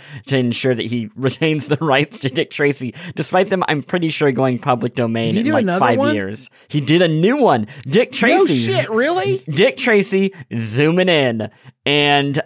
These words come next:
Speaker 1: uh, it, and, yep, I, I don't wanna spoil an ounce of it for you. It is cinema. Um,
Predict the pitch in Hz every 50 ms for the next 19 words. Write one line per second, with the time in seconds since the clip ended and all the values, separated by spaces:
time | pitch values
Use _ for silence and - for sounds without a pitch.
0 | _ - 131 131 127 127 127 123 - - - 135 139 - - 135 139 135 127 123
1 | 120 117 - _ _ - 120 117 123 123 147 156 - _ 120 120 101 117 117 117
2 | 120 117 - - _ _ - 110 113 120 123 - 135 135 123 - - 131 127 127
3 | 127 127 117 - 117 113 110 107 - - 107 98 95 - - - 110 104 101 98
4 | 98 98 95 98 - _ 113 120 127 127 123 - 120 120 117 113 113 113 107 104
5 | 107 - - - - _ _ _ - - - 113 101 92 87 87 85 80 80 104
6 | - - _ _ _ _ _ _ _ _ - 104 107 107 107 104 104 101 98